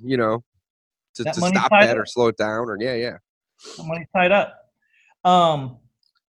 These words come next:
Speaker 2: so there's a lot of reasons to use private money. One is potentially or the-, theoretically, you'll never run out.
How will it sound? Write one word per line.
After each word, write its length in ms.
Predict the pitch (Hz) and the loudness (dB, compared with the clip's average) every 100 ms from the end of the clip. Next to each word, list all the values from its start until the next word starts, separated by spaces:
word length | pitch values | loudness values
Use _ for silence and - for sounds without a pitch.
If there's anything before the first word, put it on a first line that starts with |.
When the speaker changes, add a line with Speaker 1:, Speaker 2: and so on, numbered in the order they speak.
| _ _ | _ _
Speaker 2:
so 760 | - 226 214 202 196 196 - _ _ _ _ _ _ _ _ _ _ _ _ | 0 6 6 6 2 -4 -16 _ _ _ _ _ _ _ _ _ _ _ _
there's 260 | 190 214 208 | -2 0 2
a 20 | |
lot 240 | 233 285 | 4 6
of 100 | 330 | 4
reasons 400 | 254 247 214 190 | 2 0 -2 -4
to 80 | 190 | -2
use 220 | 185 180 | 0 0
private 380 | - 156 139 139 | 2 2 2 -2
money. 380 | 139 131 139 - _ _ _ _ _ _ - | -6 -6 -8 -14 _ _ _ _ _ _ 0
One 280 | 196 311 254 | 6 8 8
is 420 | 180 175 - - _ _ _ _ _ _ _ _ _ _ _ | 4 2 -4 -20 _ _ _ _ _ _ _ _ _ _ _
potentially 680 | 220 220 302 330 - 190 170 | -4 2 4 4 0 0 0
or 100 | 160 | 0
the-, 320 | 151 233 214 | -2 0 0
theoretically, 720 | 214 269 240 196 254 202 160 160 | 0 -2 0 2 2 2 -2 -2
you'll 140 | 180 | 2
never 240 | 190 196 170 | 4 4 2
run 200 | 165 151 | 2 2
out. 240 | 135 | -2